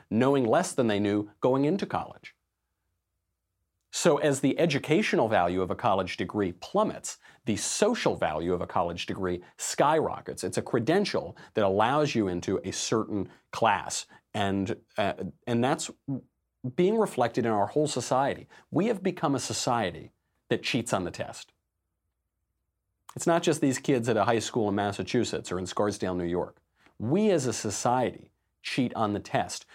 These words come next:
We just get shuffled along from grade to grade, from year to year, without actually doing the things that all of that shuffling used to signify. When you graduated from high school, that used to mean something.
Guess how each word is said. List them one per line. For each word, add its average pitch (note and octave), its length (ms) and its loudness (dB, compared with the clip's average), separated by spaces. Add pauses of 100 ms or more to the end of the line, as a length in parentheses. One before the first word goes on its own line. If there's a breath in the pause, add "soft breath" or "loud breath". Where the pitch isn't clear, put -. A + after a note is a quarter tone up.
(140 loud breath)
We A2 140 0
just C#3+ 200 0
get A2 140 -2
shuffled E3 500 0
along D3 380 0
from E2 220 -12
grade A2 400 0
to D#3 80 0
grade, E2+ 480 -2 (200 soft breath)
from F2 280 -4
year A2 340 0
to C#3 160 -4
year, D#2+ 460 -8 (260)
without C3 600 0 (120)
actually A#2+ 540 0
doing C3 420 0
the G2+ 80 0
things - 640 -2 (1000)
that C3 100 4
all C3+ 160 4
of B2+ 100 0
that A#2 140 4
shuffling A2+ 380 2
used A2 200 0
to G#2+ 60 -6
signify. - 520 -2 (1400)
When D3+ 140 4
you A#3+ 100 2
graduated D#3+ 680 2
from A2 160 -2
high D3 160 2
school, A#2+ 240 -6
that A#2+ 160 -2
used G3+ 200 -4
to D3+ 60 2
mean B2 340 2
something. - 400 -10